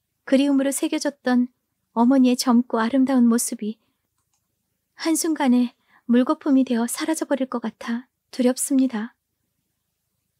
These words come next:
아름다운 삶 대신 죽음의 그림자를 새기기 위하여 그래도 저는 어머니를 만나러 가야 할까요? 마음을 작정하지 못하여 저는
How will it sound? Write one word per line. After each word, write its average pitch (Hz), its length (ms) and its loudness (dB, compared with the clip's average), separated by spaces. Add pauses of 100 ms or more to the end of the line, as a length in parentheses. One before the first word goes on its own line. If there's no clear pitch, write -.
아름다운 254 500 2
삶 262 300 -2
대신 240 500 -2 (460)
죽음의 269 380 0
그림자를 269 500 -2
새기기 254 500 -6
위하여 220 400 -4 (920)
그래도 269 320 0
저는 247 560 0 (560)
어머니를 247 500 4
만나러 240 420 2
가야 233 240 -4
할까요? 240 520 -6 (1200)
마음을 262 480 2
작정하지 269 560 -2
못하여 240 460 -2
저는 240 440 0